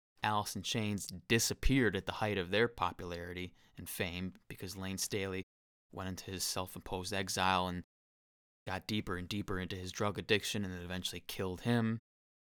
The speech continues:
prematurely. And Soundgarden broke up in nineteen ninety-seven after several years of inner band turmoil. So Pearl Jam, by default, was the last band standing in terms of the mainstream Seattle rock bands.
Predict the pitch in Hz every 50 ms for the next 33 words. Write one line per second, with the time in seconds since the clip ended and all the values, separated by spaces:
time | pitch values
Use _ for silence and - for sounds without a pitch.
0 | _ _ _ - 101 92 90 - - - 120 117 113 113 113 110 - _ _ _
1 | _ _ - 135 120 - - - 175 170 185 190 185 151 143 131 123 117 110 113
2 | - - _ _ _ _ _ _ _ _ - 113 - 127 127 127 127 127 113 113
3 | - 113 107 110 110 110 - - 113 107 110 104 101 101 - - 107 95 92 95
4 | 95 95 101 98 - 95 - - 95 - - - 117 107 95 101 101 101 101 98
5 | 98 90 98 90 87 87 - - - - _ _ _ _ _ _ _ - 107 107
6 | 101 98 90 104 98 95 92 92 - - - 110 110 101 95 90 87 90 - -
7 | - 110 107 - - 214 214 208 175 147 165 160 151 131 127 123 117 101 117 -
8 | - - 214 208 202 202 175 - 160 151 156 143 120 113 104 110 - - - -
9 | 113 110 107 107 - - - 135 135 127 113 110 110 101 104 107 101 - - 101
10 | 98 95 95 - - - 101 95 92 - - 101 92 92 90 87 - - - _
11 | - 92 95 92 92 90 92 90 - - - 92 90 87 87 - - - 92 90
12 | 90 90 87 87 87 87 92 95 90 90 - - 90 87 85 82 80 78 -